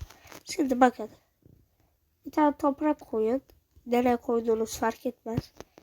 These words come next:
Bakın. Açayım. Bakın.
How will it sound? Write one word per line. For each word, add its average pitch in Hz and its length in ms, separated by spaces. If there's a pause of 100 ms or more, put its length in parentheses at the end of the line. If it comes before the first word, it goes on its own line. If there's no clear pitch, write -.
(600)
Bakın. 240 240 (2000)
Açayım. 262 520 (380)
Bakın. 233 300